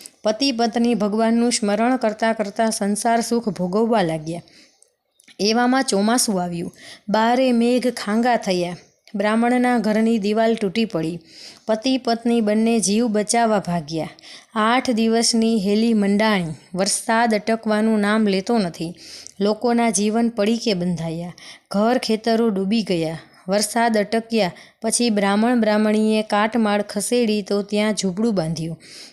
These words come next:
ગામ આખામાં ભૂખમરો ચાલતો હતો. ત્યારે બ્રાહ્મણને ભિક્ષા કોણ દે? બ્રાહ્મણે પરદેશ જવાની વાત વિચારી. ત્યારે પતિવ્રતા બ્રાહ્મણી બોલી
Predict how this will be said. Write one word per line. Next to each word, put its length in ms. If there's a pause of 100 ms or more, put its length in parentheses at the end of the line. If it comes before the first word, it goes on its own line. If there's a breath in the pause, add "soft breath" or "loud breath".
(140 loud breath)
ગામ 340
આખામાં 540
ભૂખમરો 560
ચાલતો 420
હતો. 420 (220 loud breath)
ત્યારે 280
બ્રાહ્મણને 580
ભિક્ષા 480
કોણ 260
દે? 160 (540 loud breath)
બ્રાહ્મણે 480
પરદેશ 520
જવાની 420
વાત 320
વિચારી. 520 (200)
ત્યારે 300
પતિવ્રતા 800
બ્રાહ્મણી 480
બોલી 340